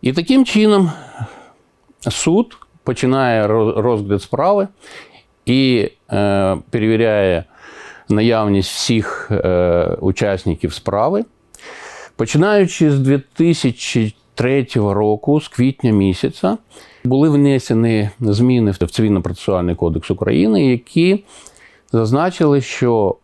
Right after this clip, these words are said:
у особи, яка визнається недієздатною, обов'язково повинен бути адвокат. Тому в судовому засіданні обов'язково будуть представники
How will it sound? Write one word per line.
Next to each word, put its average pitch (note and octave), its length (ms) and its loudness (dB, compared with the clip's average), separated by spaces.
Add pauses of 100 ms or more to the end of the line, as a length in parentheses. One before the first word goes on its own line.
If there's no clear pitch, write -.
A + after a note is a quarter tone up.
у A#2 380 0 (220)
особи, G#2 480 -2
яка F#2 560 -2 (280)
визнається G2 560 0
недієздатною, A2 920 0 (120)
обов'язково G2+ 720 0
повинен A#2 440 0
бути G2 260 0
адвокат. D#2+ 500 -2 (240)
Тому E3 220 0
в A#3 60 -4
судовому C3+ 480 0
засіданні D#3+ 640 0
обов'язково G#2+ 640 0
будуть F#2+ 400 -2
представники F2+ 840 -2